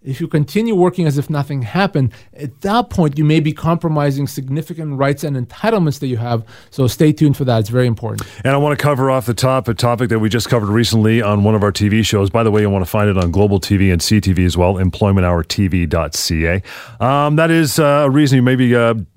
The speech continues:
Speaker 2: uh, terminated without even knowing it. You're on a temporary layoff. We love that.
Speaker 1: That, that the first one that we put on the list for a reason, because it's a very common one and one that people get confused about very, uh, very frequently,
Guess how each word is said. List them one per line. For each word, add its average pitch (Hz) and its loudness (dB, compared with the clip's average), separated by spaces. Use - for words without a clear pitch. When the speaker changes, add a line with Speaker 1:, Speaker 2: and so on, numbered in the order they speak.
Speaker 2:
uh, 104 -4
terminated 131 0
without 113 2
even 104 2
knowing 120 2
it. 127 -4
You're 117 2
on 117 0
a 113 0
temporary 117 -2
layoff. 113 0
We 92 -4
love 107 0
that. 107 -2
Speaker 1:
That, 131 -4
that 131 -4
the 131 -2
first 185 -2
one 170 -2
that 135 -2
we 139 -4
put 147 0
on 147 0
the 139 0
list 127 -2
for 123 -6
a 117 -2
reason, 143 4
because 120 0
it's 113 -4
a 101 -8
very 123 -4
common 139 -2
one 135 -2
and 120 -2
one 127 0
that 120 -4
people 135 -4
get 123 -4
confused 127 -4
about 117 0
very, 110 0
uh, 104 -2
very 113 -6
frequently, 117 -2